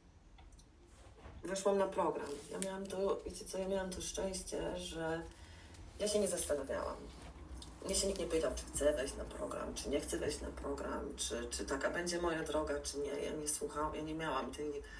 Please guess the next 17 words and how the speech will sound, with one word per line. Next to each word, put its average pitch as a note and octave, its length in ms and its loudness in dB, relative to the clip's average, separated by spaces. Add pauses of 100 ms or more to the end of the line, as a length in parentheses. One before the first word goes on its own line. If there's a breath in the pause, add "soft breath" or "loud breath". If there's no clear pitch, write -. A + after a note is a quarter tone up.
(300 loud breath)
okazji D3+ 380 2
posłuchać D#3 600 2
w - 100 -8
ogóle - 220 -2
innych E3 420 -4
ludzi, C#3+ 680 -2 (360 loud breath)
sugerować D3+ 720 4
się C#3+ 120 2
jakimiś C#3+ 460 0 (220)
różnymi D3 460 0
opiniami. C#3+ 840 -4
Ja G#3 100 0
po G#3+ 120 -2
prostu G3 300 2
od F3+ 120 0
samego E3 420 2
początku C#3 760 -4